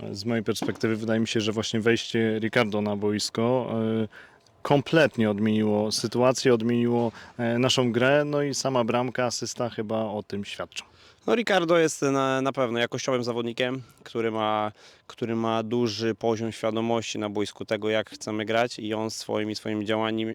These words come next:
Speaker 2: działaniami indywidualnymi robi tą przewagę na połowie przeciwnika, co dzisiaj, co dzisiaj pokazał. Na pewno, no, nie wyszedł w pierwszym składzie, e, wsz-, wyszedł, wszedł z prze-, w drugiej, no i zrobił to,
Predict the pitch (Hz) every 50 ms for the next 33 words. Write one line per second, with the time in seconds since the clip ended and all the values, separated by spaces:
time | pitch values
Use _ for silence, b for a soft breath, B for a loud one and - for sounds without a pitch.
0 | - 104 107 110 107 110 113 113 117 113 110 110 107 110 110 113 117 120 117 120
1 | 123 127 127 127 131 120 113 95 101 101 - - 107 101 107 98 104 101 104 95
2 | - - 113 107 101 - 104 - - 107 113 113 - 143 147 160 - B B B
3 | B B B B _ - - 143 135 131 131 - - 147 147 147 - - 135 131
4 | 120 - 143 127 - 143 127 - 143 131 113 110 107 104 107 107 110 110 117 117
5 | - 127 123 117 120 120 117 113 113 117 120 123 123 120 117 120 - 120 117 110
6 | - - 120 120 - - 120 117 - - - 120 120 120 135 151 170 170 B B
7 | B B B B - 113 117 113 113 113 113 113 110 - - - 92 92 110 110
8 | 113 - - 113 113 104 110 - - 120 113 110 107 107 107 - - - - -
9 | 110 107 107 107 104 104 104 104 104 104 117 120 123 120 139 143 151 - - -
10 | 127 127 131 131 127 127 127 127 127 120 127 139 135 135 135 - - 139 139 143